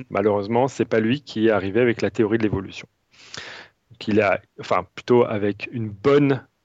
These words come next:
mise en pratique de la théorie de l'évolution. Selon lui, les caractères acquis au cours de la vie sont transmis à la descendance. Je répète, les caractères acquis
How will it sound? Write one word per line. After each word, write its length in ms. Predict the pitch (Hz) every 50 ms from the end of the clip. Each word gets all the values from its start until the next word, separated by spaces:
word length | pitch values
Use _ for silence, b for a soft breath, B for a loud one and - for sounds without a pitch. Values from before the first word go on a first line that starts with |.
| _ -
mise 220 | 123 123 127 127
en 80 | 123 117
pratique 380 | - - 104 - - 131 139
de 80 | 127 117
la 100 | 104 104
théorie 280 | - - 113 107 117
de 40 | 117 113
l'évolution. 480 | 104 95 95 92 95 - - - - _ _ _ _ _ _ _ _ _
Selon 260 | - - - 101 98 95
lui, 280 | 101 110 120 120 110 110 - _ _ _ _ _ _ _ _ _ _ _ _ -
les 100 | 104 98
caractères 460 | - 139 117 120 120 120 - 123 104
acquis 300 | 107 104 - - 131 127
au 60 | 117
cours 180 | - - 110 95
de 100 | 101 98
la 140 | 92 92
vie 220 | 92 95 131 160 226 _
sont 240 | - - - - 117
transmis 440 | 120 - - 131 120 - - 160 160
à 60 | 127 104
la 100 | 101 95
descendance. 800 | 95 104 135 127 - - 113 98 104 - _ - - - - - _ _ _ _ _ _ _
Je 100 | - -
répète, 400 | - 95 - - 120 151 151 - -
les 100 | - -
caractères 500 | - 135 135 131 120 - 107 92 90 - _ _ -
acquis 420 | 151 165 - - - 139 120 -